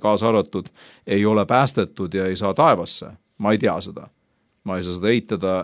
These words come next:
ei saa seda kinnitada üht ega teistpidi. Aga noh, fakt on see, et, et ikkagi tõsi-, tegemist oli niivõrd, äh, tõsise, äh, sellise vaimuliku ja teoloogilise kokkupõrkega,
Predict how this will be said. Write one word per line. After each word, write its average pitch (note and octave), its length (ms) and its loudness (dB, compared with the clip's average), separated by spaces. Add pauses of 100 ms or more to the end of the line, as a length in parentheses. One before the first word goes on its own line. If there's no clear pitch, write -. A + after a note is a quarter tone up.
ei G2 160 -4
saa F2+ 140 -8
seda F2+ 100 -8
kinnitada G2+ 560 -2 (200)
üht G#2 200 -6
ega G2 160 -2
teistpidi. F#2+ 460 -2 (600)
Aga G2+ 480 0
noh, F#2+ 120 -6
fakt A#2+ 360 0
on G2 80 -2
see, A2 380 4
et, - 100 -16
et G2 220 -6
ikkagi F#2 340 -6
tõsi-, G#2 460 -4 (140)
tegemist A2 520 2
oli G2+ 240 0
niivõrd, G#2+ 460 -2 (100)
äh, G#2+ 140 0 (800)
tõsise, C#3 500 2 (580)
äh, A2 680 0 (120)
sellise A2 400 2
vaimuliku A2+ 720 4
ja G#2+ 100 4
teoloogilise A2+ 720 4
kokkupõrkega, A#2 880 2